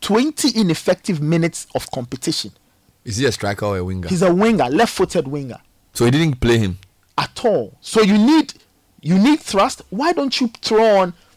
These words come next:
Speaker 1: Enes Nyama? Let him play down the right. Take Joseph Paintsil down the left. Take off Jordan Ayew if you like. Or if you like, play Jordan Ayew through the middle. And keep the Andre Ayew change for later. Because Andre Ayew does not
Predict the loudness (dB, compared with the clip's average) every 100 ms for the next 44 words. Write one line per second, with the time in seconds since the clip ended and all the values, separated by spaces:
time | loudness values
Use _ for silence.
0 | _ _ _ 0 0 0 0 2 0 -4
1 | -4 -4 0 -2 -2 0 2 2 0 -2
2 | -4 -8 -14 _ _ -6 -2 0 2 0
3 | 0 -2 -2 -2 -2 -2 -4 -8 -10 -12
4 | -18 -20 -4 -4 0 -2 0 0 0 -2
5 | -2 -2 -2 -2 0 2 2 2 2 2
6 | 0 -6 _ 0 2 4 4 2 2 0
7 | -2 -2 0 0 0 -2 -6 -20 -2 0
8 | 0 -2 -2 0 0 0 2 0 2 4
9 | 4 2 -2 0 0 0 -2 -2 0 0
10 | -2 -6 -2 -4 -2 -4 -2 0 0 2
11 | 0 -2 -12 -2 0 2 2 0